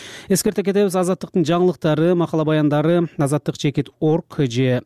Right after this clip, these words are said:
Рус чекит азаттык чекит орг расмий сайттарына жайгаштырылат. Андан сырткары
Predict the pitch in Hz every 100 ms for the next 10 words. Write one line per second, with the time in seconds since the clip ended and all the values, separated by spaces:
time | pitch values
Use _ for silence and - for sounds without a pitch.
0 | _ 147 143 185 - 170 185 180 165 160
1 | - 165 - 143 - - 156 143 - 135
2 | 131 - 139 127 - 135 - 131 127 117
3 | 127 120 123 - 151 160 202 - 147 135
4 | 123 139 - 127 123